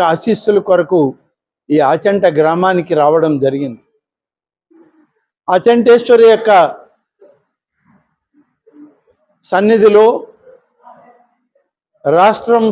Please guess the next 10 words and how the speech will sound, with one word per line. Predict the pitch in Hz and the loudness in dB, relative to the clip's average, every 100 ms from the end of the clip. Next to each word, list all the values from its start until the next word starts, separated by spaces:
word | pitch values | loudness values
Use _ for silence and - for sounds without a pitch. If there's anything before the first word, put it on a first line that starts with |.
| 220 | -2
సర్వతోముఖాభివృద్ధి | 185 208 220 233 233 226 214 226 196 208 190 202 | 0 2 2 0 0 -2 0 0 0 -2 -4 -2
చెందాలని, | 185 190 190 185 185 220 _ _ _ _ _ _ _ - - _ _ _ _ _ _ _ _ _ - _ _ _ _ _ _ _ _ 170 196 | -2 0 0 0 -2 -8 _ _ _ _ _ _ _ -20 -20 _ _ _ _ _ _ _ _ _ -20 _ _ _ _ _ _ _ _ -2 0
ఈనాటి | 208 214 226 247 226 | 2 2 2 0 2
ఈ | 220 226 | 0 0
ప్రభుత్వం | 190 185 240 240 226 170 - _ _ _ _ _ _ _ _ _ _ _ _ _ _ _ _ _ - 123 | 0 0 0 0 0 -2 -8 _ _ _ _ _ _ _ _ _ _ _ _ _ _ _ _ _ -10 -4
మరింత | 175 240 254 247 226 | 0 2 2 0 2
కాలం | 226 220 202 143 - _ _ _ _ _ _ _ 381 392 _ _ _ _ _ _ _ _ - | 2 2 2 -2 -8 _ _ _ _ _ _ _ _ _ _ _ _ _ _ _ _ _ -4
ప్రజలకు | 170 185 240 233 220 - | 0 2 4 2 0 0
చేరువుగా | 196 214 226 214 214 196 | 2 4 4 4 2 2
ఉండి | 190 185 | 0 0